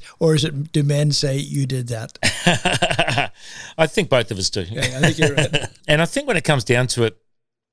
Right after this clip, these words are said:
Speaker 2: we need to learn to just be respectful of one another. And when there's an issue between two people, you shouldn't make it about the person, but about the issue. So if the issue is, let's say, for example, you always leave your dirty socks on the floor, I'm just, you know, s-, saying that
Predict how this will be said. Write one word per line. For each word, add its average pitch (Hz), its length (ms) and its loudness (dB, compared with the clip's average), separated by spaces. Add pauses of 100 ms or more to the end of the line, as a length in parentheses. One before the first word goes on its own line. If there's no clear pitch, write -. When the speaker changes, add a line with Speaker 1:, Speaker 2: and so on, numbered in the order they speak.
(360)
Speaker 2:
we 127 140 4
need 170 220 2
to 151 80 2
learn 127 260 2
to 110 80 0
just 127 260 -2
be 127 80 2
respectful 117 500 0
of 101 80 -2
one 101 140 0
another. 90 300 -8 (720)
And 127 160 4
when 185 120 4
there's 165 160 4
an 123 180 -2
issue 175 320 2
between 113 420 0
two 107 180 0
people, 101 460 -6 (800)
you 120 80 2
shouldn't 160 340 0
make 143 240 2
it 113 80 2
about 127 400 2
the 113 100 -4
person, 151 640 0 (480)
but 117 100 2
about 120 300 2
the 135 160 4
issue. 95 300 -2 (840)
So - 140 2
if 127 120 0
the 131 160 2
issue 160 300 4
is, 123 400 2 (140)
let's 127 160 -4
say, 127 160 4
for - 100 -4
example, 110 440 0
you 107 200 2
always 113 340 2
leave 107 200 2
your 104 80 0
dirty 101 240 2
socks - 320 -6
on 98 60 2
the 92 60 0
floor, 104 320 -2
I'm - 80 -6
just, 104 220 -10
you 101 60 -4
know, 98 160 -2
s-, - 280 -8
saying 98 300 0
that 101 160 -2